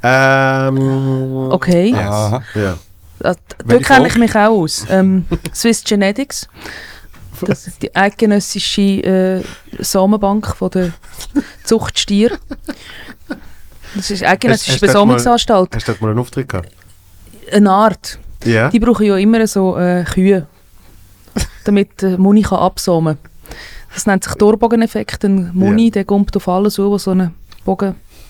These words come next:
Speaker 2: simuliert.
Speaker 1: Ah, ohne Scheiß?
Speaker 2: Mhm.
Speaker 1: Das
Speaker 2: Musst
Speaker 1: heisst,
Speaker 2: es
Speaker 1: eigentlich musst du auf den Bogen
Speaker 2: Du musst einfach den Bogen können schlagen und dann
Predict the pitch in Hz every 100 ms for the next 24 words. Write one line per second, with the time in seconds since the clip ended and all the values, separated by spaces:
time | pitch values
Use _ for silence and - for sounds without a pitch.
0 | - - - - - - - 190 185 175
1 | 156 - - - 160 214 220 226 214 202
2 | 185 233 - - _ - - - - 107
3 | 135 143 156 160 147 139 127 113 123 127
4 | 123 120 113 - - - 214 208 208 202
5 | - 196 202 233 226 226 - 208 208 220
6 | 202 196 196